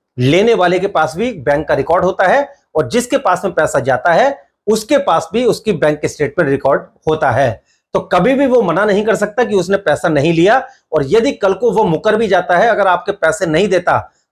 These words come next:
तो आप कोर्ट में रिकवरी सूट फाइल करके आप उनसे पैसे अपने निकाल सकते हैं।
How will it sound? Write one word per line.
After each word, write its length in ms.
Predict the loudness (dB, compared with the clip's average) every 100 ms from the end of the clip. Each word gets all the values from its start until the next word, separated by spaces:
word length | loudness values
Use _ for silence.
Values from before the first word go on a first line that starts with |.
| -4
तो 60 |
आप 360 | 0 2 0 0
कोर्ट 160 | -2 0
में 80 | 0
रिकवरी 300 | 0 2 0
सूट 220 | 0 -2
फाइल 220 | 0 -2 0
करके 440 | -2 0 0 0 -4 _ _
आप 240 | 0 0 0
उनसे 260 | -2 -2 -2
पैसे 360 | 0 -2 0
अपने 360 | -2 0 -2 -2 -4
निकाल 340 | -2 0 -2
सकते 320 | -2 -6 -2
हैं। 320 | 0 0 -2